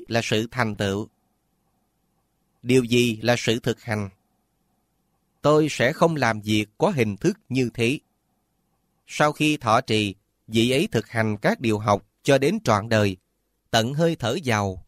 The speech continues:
cuối cùng. Đức Thế Tôn quy định điều Nisagiya Pachitiya, đến vị khi chưa được thỉnh cầu trước, lại đi đến gặp gia chủ, không phải là thân quyến,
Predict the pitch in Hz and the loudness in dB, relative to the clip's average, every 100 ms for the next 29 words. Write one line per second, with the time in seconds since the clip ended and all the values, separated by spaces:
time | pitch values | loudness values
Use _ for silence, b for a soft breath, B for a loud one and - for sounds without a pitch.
0 | _ 147 233 - 107 92 82 _ _ _ | _ -2 -2 -2 -2 -2 -10 _ _ _
1 | _ _ _ _ _ _ _ _ _ _ | _ _ _ _ _ _ _ _ _ _
2 | _ _ 143 214 - 170 - 139 135 127 | _ _ 2 2 4 0 4 2 2 0
3 | - 185 131 104 120 107 104 90 - - | 2 4 2 0 2 2 2 0 -8 -6
4 | 131 156 - 143 139 127 143 120 127 127 | 0 0 0 0 0 0 -2 0 -2 -2
5 | 117 110 _ 117 143 - 135 - 135 120 | -4 -12 _ 0 0 2 -2 0 -4 0
6 | 127 120 110 _ _ _ 143 220 160 107 | 0 -2 -8 _ _ _ 2 2 2 2
7 | 113 123 160 160 143 160 165 117 107 - | 0 -2 0 0 2 2 2 2 0 -2
8 | 127 180 107 101 - 156 220 _ _ _ | -4 0 0 0 0 -2 -2 _ _ _
9 | 107 110 117 135 139 135 156 180 110 - | -2 2 2 0 0 0 -2 0 0 0
10 | 117 135 - 101 110 196 - - 156 - | -2 -2 0 0 0 -6 -2 0 0 0
11 | 117 143 101 127 127 113 123 156 | 0 2 -2 -2 -4 -2 -4 -4